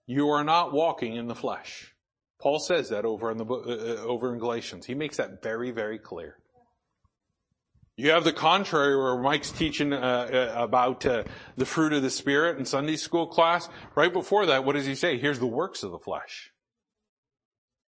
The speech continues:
One is spiritually, it comes from the Holy Spirit. The other one is just stuff that you produce, and you read that list over there, and that's not a nice list.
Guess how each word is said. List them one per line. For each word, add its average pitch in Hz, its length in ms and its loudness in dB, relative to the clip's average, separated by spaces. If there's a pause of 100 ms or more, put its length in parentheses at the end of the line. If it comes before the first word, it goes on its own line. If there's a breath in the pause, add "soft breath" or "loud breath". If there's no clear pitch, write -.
(100)
One 160 260 4
is 185 140 0
spiritually, 202 640 2
it 139 100 -4
comes 175 260 2
from 156 200 0
the 139 80 2
Holy 156 260 2
Spirit. 165 500 0
The 143 120 4
other 180 180 4
one 170 220 0
is 139 120 -2
just 143 320 -4
stuff - 260 0
that 131 140 -8
you 151 120 -4
produce, 165 480 -2 (280 loud breath)
and 135 120 -4
you 131 100 -2
read 151 240 0
that 156 220 4
list 180 260 0
over 180 180 2
there, 185 220 2
and 131 180 0
that's 160 200 -4
not 175 160 0
a - 20 -6
nice 165 300 -2
list. - 440 -4